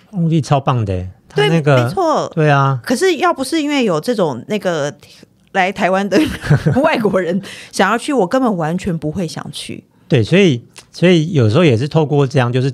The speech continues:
Speaker 1: 透过别人的眼，然后你会反思，对啊，为-，为什么有时候我们都不会有这样的好奇心？
Speaker 2: 对。
Speaker 1: 那我自己觉得，就是因为我们在一个地方生活，就是习惯了，
Speaker 2: 嗯。
Speaker 1: 就是这个习惯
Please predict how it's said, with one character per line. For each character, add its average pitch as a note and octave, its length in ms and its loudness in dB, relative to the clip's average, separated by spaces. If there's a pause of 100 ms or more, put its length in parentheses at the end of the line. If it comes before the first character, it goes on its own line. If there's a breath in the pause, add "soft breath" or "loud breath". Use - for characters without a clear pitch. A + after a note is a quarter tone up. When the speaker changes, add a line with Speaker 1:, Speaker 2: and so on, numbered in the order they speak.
(120)
Speaker 1:
透 F3 180 2
过 D#3 160 2
别 B2+ 160 2
人 A#2 180 2
的 G#2+ 140 0
眼， F#2+ 320 -2
然 G2 100 0
后 B2+ 140 2
你 A2+ 140 0
会 B2+ 120 2
反 F2+ 300 -2
思， G#2+ 300 -4
对 B2 160 -2
啊， A#2+ 80 2
为-， E3+ 220 -2
为 G3 100 0
什 D#3 80 0
么 A2+ 80 0
有 G#2 100 2
时 F#2+ 100 -4
候 C#3 240 2
我 G#2 200 -2
们 G2 280 -2
都 D#3+ 80 -2
不 C#3+ 120 2
会 D3+ 60 6
有 A#2 40 2
这 A#2 80 -2
样 A#2 80 0
的 G2 60 -2
好 G2 160 0
奇 G2 180 -10
心？ - 240 -12 (100)
Speaker 2:
对。 D#3 560 -2 (140)
Speaker 1:
那 E3+ 300 4
我 C3+ 280 2
自 D#3 140 -2
己 D#3 160 4
觉 A#2+ 180 2
得， B2 120 2
就 D3 160 2
是 C#3 160 0
因 D3 100 2
为 D3 100 4
我 G#2+ 200 2
们 G2+ 200 0
在 C3 200 0
一 B2 40 0
个 A#2 120 0
地 A2+ 240 -2
方 A2+ 240 -2
生 A2+ 260 -2
活， G2 240 -2
就 A2 180 -2
是 A2 160 -2
习 G#2+ 340 -6
惯 A2 280 -2
了， D3+ 80 -10 (280)
Speaker 2:
嗯。 E3+ 80 -12
Speaker 1:
就 D#3 100 4
是 D3+ 80 0
这 F3 160 0
个 C3+ 100 2
习 A#2+ 300 -4
惯 B2+ 440 0